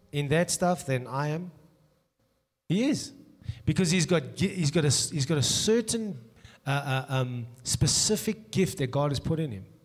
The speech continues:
And he decides to go work at Checkers as a packer. But he has the attitude of a rocket scientist. Guys, he's gonna be accountable for that. It's a gift. The only reason why he didn't go build rockets and send them, send them to the moon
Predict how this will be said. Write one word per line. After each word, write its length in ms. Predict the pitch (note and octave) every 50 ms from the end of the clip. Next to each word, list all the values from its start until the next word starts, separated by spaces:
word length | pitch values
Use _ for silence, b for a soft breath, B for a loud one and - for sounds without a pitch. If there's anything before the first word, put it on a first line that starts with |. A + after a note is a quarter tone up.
| _ _ _ _ _ _ _ _ _ _ _ _ _ _ -
And 80 | C3 C#3
he 80 | D3
decides 420 | C3 C3 C3+ - E3+ E3 D#3 - -
to 80 | -
go 140 | C#3+ C#3+ C#3+
work 240 | C3+ C#3+ D3+ D3 D3
at 80 | C#3+ -
Checkers 380 | - D#3 D3 - D3+ C3+ A#2+
as 160 | C3+ B2+ A2+
a 40 | A#2+
packer. 380 | A#2+ C3+ C3+ B2 - A2+ G2 - - - - - _ _ _ _ _ _ _ _ _ _ _ _ _ _ _ _ _ _ _ _ _ _ _ _ _ _ _ -
But 100 | D3+ D3+
he 80 | D#3
has 160 | D#3 E3 D#3 C3+
the 120 | C#3+ C#3+
attitude 380 | E3+ - - - - F3 E3 D3+
of 120 | C#3+ B2
a 80 | C3 B2
rocket 300 | B2+ C#3 B2+ - C3 -
scientist. 600 | - A#2+ A2 A2 G#2+ - - - - - - - _ _ _ _ _ _ _ _ _ _ _ _ _ _ _ _ _ _ _ _ _ _ _ _ _ _ _ _ _ _ _ _ _ _ _ _ _ -
Guys, 220 | F3+ A3 A3+ F3
he's 140 | F3+ F3+ C#3+
gonna 240 | D3+ F#3 G#3+ A#3+ A3
be 140 | F3 G3+
accountable 420 | G3 G3 F#3 G3 G#3+ A3 G#3+ F3 C#3
for 160 | - - A#2+
that. 260 | G#2 G2 F#2 G#2+ - - - _ _ _ _ _ _ _ _ _ _ _
It's 120 | - - F#3
a 40 | F3
gift. 380 | G3 E4 D#4 - - - - - B B B B B B B
The 80 | E3+ F3+
only 160 | F#3 A3+ A3+
reason 340 | G#3 G#3+ A#3 G#3 F#3 A3 G3
why 180 | F#3+ F#3+ F#3
he 80 | F3+ E3+
didn't 240 | D#3 F#3+ G3 G3+ F3
go 120 | F#3+ F#3
build 280 | D#3+ B2+ E3+ F#3 F#3 D#3
rockets 380 | E3+ F3+ F3 - F3+ - -
and 80 | D3+ D3
send 240 | - F3 F3+ E3+ -
them, 220 | F3 F3 D#3 -
send 240 | - - F3+ F#3 F#3
them 120 | F#3 E3+
to 120 | - - D#3+
the 80 | C#3+
moon 560 | C#3 C#3 E3+ A3 A#3+ - E3 F3 G3 G3+ -